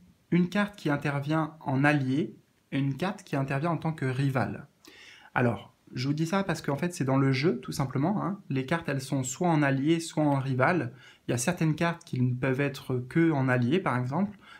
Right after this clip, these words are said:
Mais bon, auquel cas, on verra si ça tombe. Euh, mais sinon,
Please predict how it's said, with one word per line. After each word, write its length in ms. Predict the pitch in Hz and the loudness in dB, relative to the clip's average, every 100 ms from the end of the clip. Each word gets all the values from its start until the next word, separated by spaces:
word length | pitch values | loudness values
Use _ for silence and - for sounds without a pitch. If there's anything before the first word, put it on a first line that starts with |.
| - | -8
Mais 120 | 135 | -4
bon, 220 | 127 131 123 | -2 -2 -4
auquel 220 | 123 131 | -4 -2
cas, 140 | 139 | 0
on 80 | 127 | 0
verra 340 | 123 120 131 | 0 -2 -2
si 160 | 127 - | -6 -10
ça 140 | - | -10
tombe. 280 | 120 180 208 208 - - - - | -4 -2 -2 -4 -16 -20 -12 -2
Euh, 260 | 131 131 123 | -2 0 -2
mais 220 | 123 135 | -2 -2
sinon, 480 | 135 151 160 202 | -2 0 0 0